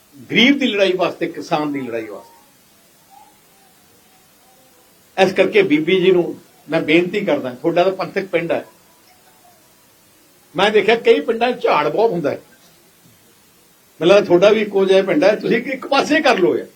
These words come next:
ਸਿੱਧੀ ਗੱਲ। ਤੇ ਮੈਂ ਤੁਹਾਨੂੰ ਇੰਨਾ ਕਰਦਾ, ਪ੍ਰਮਾਤਮਾ ਮਿਹਰ ਕਰੇ, ਤੁਸੀਂ ਅੱਜ ਗਿਆਰਾਂ ਨੂੰ ਵੋਟਾਂ ਪੈਣੀਆਂ, ਮਤਲਬ ਪੰਦਰਾਂ ਨੂੰ ਰਿਜ਼ਲਟ ਆਉਣਾ ਹੈ। ਅਕਾਲੀ ਦਲ ਨੂੰ ਚੜਾ ਦਿਓ, ਅਸੀਂ ਤਾਂ ਮੈਨੂੰ ਲੱਗਦਾ ਸਾਲ ਟਪਾਉਣ ਹੀ ਨਹੀਂ ਦਿੰਦੇ ਇਹਨਾਂ ਨੂੰ।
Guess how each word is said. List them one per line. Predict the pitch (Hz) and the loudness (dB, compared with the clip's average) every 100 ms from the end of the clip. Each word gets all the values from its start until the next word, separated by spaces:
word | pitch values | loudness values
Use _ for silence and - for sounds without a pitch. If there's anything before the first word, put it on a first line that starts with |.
| _ | _
ਸਿੱਧੀ | - 240 277 | -6 0 0
ਗੱਲ। | 151 - - _ _ _ _ - _ _ _ _ | 0 -4 -12 _ _ _ _ -20 _ _ _ _
ਤੇ | 294 | 4
ਮੈਂ | 262 240 269 | 6 6 4
ਤੁਹਾਨੂੰ | 269 262 | 4 2
ਇੰਨਾ | 262 285 | 2 2
ਕਰਦਾ, | 285 247 269 | 2 0 0
ਪ੍ਰਮਾਤਮਾ | 269 247 226 240 277 285 | -2 -2 2 0 0 -2
ਮਿਹਰ | 254 254 285 | 0 0 0
ਕਰੇ, | 285 254 277 | 2 4 4
ਤੁਸੀਂ | 277 214 277 269 | 2 -4 0 0
ਅੱਜ | - - - _ _ _ _ - - _ _ _ _ | 0 -14 -20 _ _ _ _ -20 -20 _ _ _ _
ਗਿਆਰਾਂ | 127 185 196 240 | 2 4 6 4
ਨੂੰ | 254 | 2
ਵੋਟਾਂ | 226 220 247 | 2 2 2
ਪੈਣੀਆਂ, | 254 233 254 | 2 0 2
ਮਤਲਬ | 254 254 | 2 0
ਪੰਦਰਾਂ | 240 208 240 | 0 2 2
ਨੂੰ | 254 | 4
ਰਿਜ਼ਲਟ | 208 233 226 | 4 4 6
ਆਉਣਾ | 233 233 | 4 4
ਹੈ। | 277 277 - _ _ _ _ _ _ _ _ _ _ - | 2 -2 -8 _ _ _ _ _ _ _ _ _ _ -10
ਅਕਾਲੀ | - 208 240 269 | 2 4 4 4
ਦਲ | 269 254 | 4 4
ਨੂੰ | 262 | 2
ਚੜਾ | 277 226 202 | 4 4 4
ਦਿਓ, | 262 285 | 4 4
ਅਸੀਂ | 240 | 4
ਤਾਂ | 269 | 2
ਮੈਨੂੰ | 277 277 | -2 0
ਲੱਗਦਾ | 277 285 - - - - 160 - | 2 0 -4 -20 -20 -20 -20 0
ਸਾਲ | 208 226 277 | 4 6 4
ਟਪਾਉਣ | - 294 277 285 | 4 4 6 4
ਹੀ | |
ਨਹੀਂ | 302 | 4
ਦਿੰਦੇ | 294 233 220 | 4 6 6
ਇਹਨਾਂ | 208 | 6
ਨੂੰ। | 170 | -2